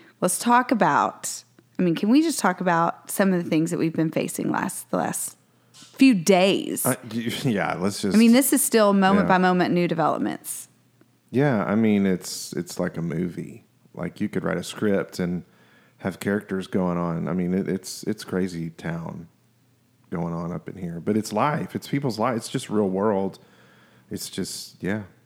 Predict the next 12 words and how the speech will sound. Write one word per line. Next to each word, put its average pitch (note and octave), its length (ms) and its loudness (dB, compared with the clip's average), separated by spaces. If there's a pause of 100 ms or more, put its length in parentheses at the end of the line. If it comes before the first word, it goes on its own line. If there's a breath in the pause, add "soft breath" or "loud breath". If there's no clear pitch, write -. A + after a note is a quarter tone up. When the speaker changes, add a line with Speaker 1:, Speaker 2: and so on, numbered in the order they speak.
(140)
Speaker 1:
Because D#4 300 2
it's D4+ 160 2
not D4+ 240 6
even A3+ 600 4 (520 loud breath)
only, G#3 760 6 (260 loud breath)
you A3 180 4
know, G#3 120 6
a - 20 6
lot G#3 240 6
of B3+ 120 4
us G#3+ 140 2
think F3+ 460 0